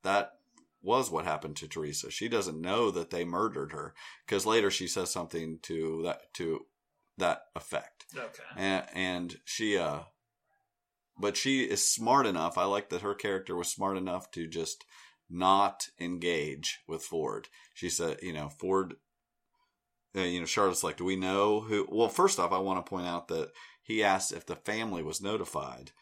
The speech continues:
Speaker 1: Teresa's family, and Stubbs says, "Yeah, I notified her brother." Okay.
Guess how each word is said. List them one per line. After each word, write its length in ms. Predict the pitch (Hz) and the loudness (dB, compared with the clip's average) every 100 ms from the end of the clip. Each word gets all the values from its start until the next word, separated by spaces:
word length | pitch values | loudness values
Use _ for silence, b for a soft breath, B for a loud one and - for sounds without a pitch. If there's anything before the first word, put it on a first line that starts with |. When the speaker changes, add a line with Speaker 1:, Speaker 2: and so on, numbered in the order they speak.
| b b _ _ | b b _ _
Speaker 1:
Teresa's 400 | - 98 98 90 | -2 0 2 -2
family, 380 | - 107 104 87 | -2 -2 0 -2
and 100 | 78 | -4
Stubbs 320 | - 104 95 | 0 0 0
says, 240 | - 82 87 | 0 -2 0
"Yeah, 400 | 107 101 90 87 - - | 2 4 2 0 -6 -8
I 80 | 87 | -4
notified 380 | 95 87 90 | -4 0 -2
her 120 | 90 78 | 0 -2
brother." 440 | 80 73 - - b b b b | -2 -2 -6 -16 b b b b
Okay. 320 | 110 - 82 | -4 0 -2